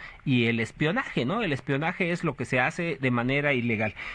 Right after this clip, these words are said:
Hoy el presidente Peña Nieto rechaza categóricamente las acusaciones de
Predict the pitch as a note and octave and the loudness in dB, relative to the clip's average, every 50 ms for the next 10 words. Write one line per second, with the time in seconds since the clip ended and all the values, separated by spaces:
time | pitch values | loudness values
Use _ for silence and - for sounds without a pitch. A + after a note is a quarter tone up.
0 | - - - - A#3 D4+ D#4 D4 C#4 B3 F#3 - G3 E3+ - F#3+ G3+ A3+ B3 B3 | -14 -8 -2 2 2 4 4 4 2 2 0 0 0 0 2 2 2 2 2 2
1 | A3+ - - G#3+ A3 G3+ F#3 E3+ F3 F3+ F#3 F#3 - C4 C4 A3 F3+ D#3+ - - | 0 0 2 2 2 4 4 4 4 4 4 2 2 0 2 4 2 2 0 0
2 | - G3 G3+ - - G3+ - - - D3 - - F3 E3 D3+ F#3 A3+ B3 B3+ A3 | -2 -2 0 0 -2 -4 -2 0 0 0 0 2 0 0 2 0 0 0 -2 -2
3 | - - D#3 D#3+ E3+ F3+ F3+ G#3 G3 F#3+ D#3+ - D3+ - - C#3 C3 - C3+ B2 | 0 0 2 2 2 0 0 0 0 0 0 -2 -2 -4 -4 -6 -4 -4 -4 -4
4 | - - D3+ E3 F3 F3+ F3 D3+ D3+ C3+ C3 C3+ C3+ C3+ | -2 0 2 2 4 2 2 2 2 2 2 2 0 -2